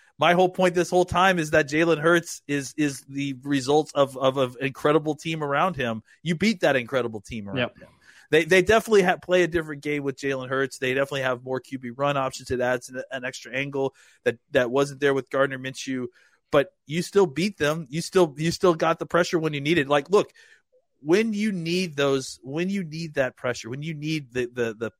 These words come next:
Speaker 1: the pass rush to affect the offense, whether it's the quarterback having to rush the throw because he's being hurried, whether it's the offensive coordinator having to adjust his game plan and send one less guy out en route because they have to keep one guy in to block. Those are, those are,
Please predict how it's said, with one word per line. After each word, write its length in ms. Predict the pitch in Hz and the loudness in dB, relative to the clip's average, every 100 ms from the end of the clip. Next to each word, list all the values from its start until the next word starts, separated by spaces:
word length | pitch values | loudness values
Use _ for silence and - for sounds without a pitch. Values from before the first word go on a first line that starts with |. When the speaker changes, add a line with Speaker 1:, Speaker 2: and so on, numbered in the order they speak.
| _ | _
Speaker 1:
the 140 | 120 | -4
pass 420 | 104 151 156 165 156 | -2 0 0 0 -4
rush 220 | 143 - | -4 -6
to 140 | 127 | -12
affect 480 | 101 _ 165 - - _ _ _ | -14 _ -4 -4 -10 _ _ _
the 120 | 120 110 | -6 -4
offense, 540 | 113 - 87 - - - _ | -4 -6 -16 -18 -20 -20 _
whether 260 | 147 147 151 | 2 4 4
it's 420 | 135 123 - - _ | 2 0 -4 -14 _
the 80 | - | -16
quarterback 560 | - 175 202 196 180 175 | -2 2 2 2 0 2
having 300 | 175 165 160 | 0 0 -4
to 80 | 143 | -2
rush 240 | 151 147 | -2 -4
the 80 | 139 | -10
throw 240 | 147 143 | -4 -4
because 300 | 139 - 131 | -4 -8 -8
he's 160 | 147 143 | -10 -8
being 260 | 143 131 120 | -6 -8 -6
hurried, 400 | 143 135 131 127 _ - | -2 -2 -2 -8 _ -2
whether 260 | 135 131 | 0 2
it's 200 | 127 120 | -2 -6
the 100 | 127 127 | -2 0
offensive 440 | 170 185 180 160 | 2 0 -8 -8
coordinator 520 | 165 160 160 151 143 | -4 -2 -2 -2 -2
having 280 | 139 143 139 | 0 -4 -6
to 160 | 135 123 | -6 -8
adjust 440 | 120 143 151 - _ _ | -2 -2 -2 -12 _ _
his 180 | 151 147 | -4 -2
game 240 | 147 147 | 0 0
plan 260 | 139 143 135 | 0 -2 -2
and 120 | 117 | -4
send 260 | - 139 123 | -6 -6 -2
one 260 | 131 151 | -2 -2
less 220 | 147 147 - | 0 -2 -2
guy 220 | 143 143 | 0 2
out 160 | 135 | 2
en 100 | 123 | 0
route 240 | 123 131 131 | -2 -2 -4
because 220 | - 120 | -10 -6
they 80 | 123 | -2
have 140 | 123 | -2
to 80 | 113 | -6
keep 260 | - 147 107 | -10 -8 -6
one 220 | 127 131 | -6 -4
guy 180 | 131 123 | -2 -2
in 220 | 120 123 | -4 -8
to 80 | 113 | -10
block. 400 | 120 123 123 - _ _ _ _ | -4 -4 -4 -8 _ _ _ _
Those 320 | 156 214 220 | 4 4 4
are, 140 | 208 165 | 2 2
those 320 | 135 180 214 | 2 2 4
are, 120 | 196 | 2